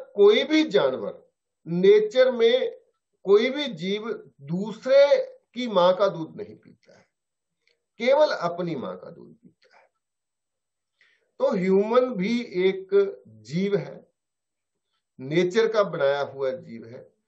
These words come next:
अगर हमें नेचर को फॉलो करना है तो हमें केवल अपनी माँ का दूध पीना है।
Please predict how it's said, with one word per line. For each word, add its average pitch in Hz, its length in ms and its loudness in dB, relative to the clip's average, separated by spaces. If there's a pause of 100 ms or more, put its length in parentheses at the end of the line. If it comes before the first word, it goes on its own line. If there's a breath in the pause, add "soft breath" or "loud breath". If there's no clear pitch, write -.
(320)
अगर 208 220 0
हमें 208 280 2
नेचर 151 420 -8
को 185 140 -10
फॉलो 139 340 -6
करना 117 380 -10
है 107 300 -18 (340 soft breath)
तो 185 60 -6
हमें 170 360 -4
केवल 156 320 -10 (160)
अपनी 147 360 -10
माँ 101 260 -10
का 90 140 -16
दूध 85 220 -20
पीना - 340 -20
है। - 160 -20